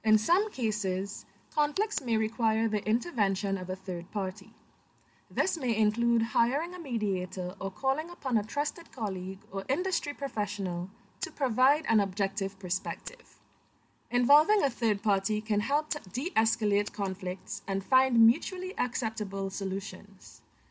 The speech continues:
Finally, it's important to document all conflict resolutions in writing.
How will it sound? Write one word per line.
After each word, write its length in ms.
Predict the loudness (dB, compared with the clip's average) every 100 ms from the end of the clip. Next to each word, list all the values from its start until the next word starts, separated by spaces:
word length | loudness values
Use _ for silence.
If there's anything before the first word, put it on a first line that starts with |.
| _ _ _
Finally, 640 | 4 6 6 4 2 -2 -6 -2
it's 180 | 0 4
important 580 | 4 4 0 0 -4
to 80 | -4
document 680 | -2 -2 0 0 0 0 -2 -2
all 360 | 4 6 6 4
conflict 500 | 2 0 2 -2 0
resolutions 720 | 0 0 -4 -4 -4 -4 -2
in 100 | -2
writing. 460 | -2 -2 -6 -12